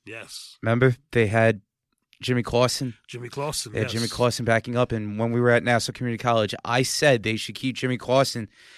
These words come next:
Speaker 2: and, you know, see, build their offensive line. And, you know, I'm wrong. I'm wrong on that.
Speaker 1: Right.
Speaker 2: You know what I mean? Um,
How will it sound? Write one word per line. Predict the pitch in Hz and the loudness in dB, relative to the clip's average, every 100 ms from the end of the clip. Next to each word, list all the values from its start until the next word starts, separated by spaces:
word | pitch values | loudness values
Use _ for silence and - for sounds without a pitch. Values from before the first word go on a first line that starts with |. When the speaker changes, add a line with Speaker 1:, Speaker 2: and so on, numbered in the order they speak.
| - - | -20 -6
Speaker 2:
and, | - 139 135 - _ - | 4 6 6 2 _ 2
you | 143 | 6
know, | 120 | 6
see, | 117 - 151 156 147 _ _ _ 117 | 4 2 4 4 2 _ _ _ 2
build | 139 156 | 4 6
their | 156 | 6
offensive | 147 147 165 - 143 | 6 4 0 -4 0
line. | 185 131 | 2 2
And, | 107 - _ | 0 -8 _
you | 127 | -4
know, | 117 123 - | -2 -2 -2
I'm | 120 143 143 | 0 6 8
wrong. | 185 135 98 - - | 8 6 2 -10 -2
I'm | 127 151 | 2 6
wrong | 208 175 | 6 6
on | 120 | 2
that. | 98 95 80 110 | 2 -4 -6 -12
Speaker 1:
Right. | 120 90 | -14 -12
Speaker 2:
You | - | -4
know | 120 | -2
what | 117 | 0
I | 113 | 0
mean? | 123 156 156 - _ _ _ _ _ _ _ - | 0 -2 -6 -18 _ _ _ _ _ _ _ 0
Um, | 127 123 120 117 107 | 4 6 6 4 0